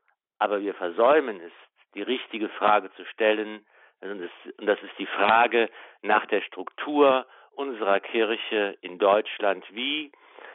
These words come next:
ist die Kirche eigentlich in unserer Gesellschaft verankert? Diese Frage wird immer ausgeblendet und das empfinde ich schmerzhaft als einen großen Mangel. Deshalb habe ich meine Analyse,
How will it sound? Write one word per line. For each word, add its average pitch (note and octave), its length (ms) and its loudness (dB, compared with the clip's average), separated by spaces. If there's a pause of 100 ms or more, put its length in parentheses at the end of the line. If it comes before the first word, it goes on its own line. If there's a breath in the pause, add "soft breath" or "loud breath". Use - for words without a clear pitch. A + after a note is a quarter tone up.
ist - 140 -6 (100)
die G#2+ 100 -2
Kirche A2 460 2
eigentlich F#2+ 640 0
in G2 120 -12
unserer F#2 280 -2
Gesellschaft F#2+ 840 0
verankert? B2+ 720 -2 (560 soft breath)
Diese C3+ 280 -6 (120)
Frage G2 400 2
wird G2 200 -8
immer G#2 280 -4
ausgeblendet A2+ 880 -2 (560 loud breath)
und G2+ 180 -12
das A#2 160 4 (380)
empfinde A2 500 -2
ich F2+ 140 -4
schmerzhaft A#2+ 760 -2
als G#2 220 -2
einen F#2+ 260 -2
großen G2+ 460 -4
Mangel. A2 360 2
Deshalb A2 500 0 (640 soft breath)
habe A#2 200 0
ich - 120 -10
meine A2 260 2
Analyse, A2+ 800 -4